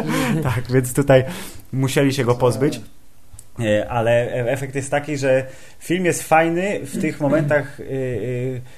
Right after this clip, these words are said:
które no właśnie nawet nie wiem, jak to nazwać, bo tam jest pół bardzo fajnego filmu i pół filmu, który jest zły przez to, że, y, już jest piątym odcinkiem, y,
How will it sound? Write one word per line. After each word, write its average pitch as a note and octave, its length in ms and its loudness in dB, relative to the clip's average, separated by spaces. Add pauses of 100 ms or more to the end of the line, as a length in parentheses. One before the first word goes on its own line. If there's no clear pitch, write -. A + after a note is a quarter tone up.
(200)
które C3 680 2 (1000)
no C#3+ 120 -6
właśnie C#3 240 -8
nawet E3+ 160 -2
nie F3 60 -4
wiem, E3+ 60 -4
jak E3 120 -4
to D3+ 100 -6
nazwać, G#2+ 440 -2 (240)
bo A#2 60 -8
tam D3+ 140 2
jest D3 160 -4
pół G#3 140 4
bardzo E3+ 260 4
fajnego D#3 340 0
filmu F3+ 340 -2
i C#3+ 60 0
pół D#3+ 180 0
filmu, E3+ 320 -4
który D3+ 300 -4
jest C#3 280 -2
zły C3+ 200 0
przez D#3+ 260 -4
to, D3+ 120 -2
że, C3+ 400 0
y, A#2+ 180 -4
już C#3 280 0
jest C3 180 -2
piątym C#3+ 360 0
odcinkiem, C3 520 -2
y, A2+ 380 -2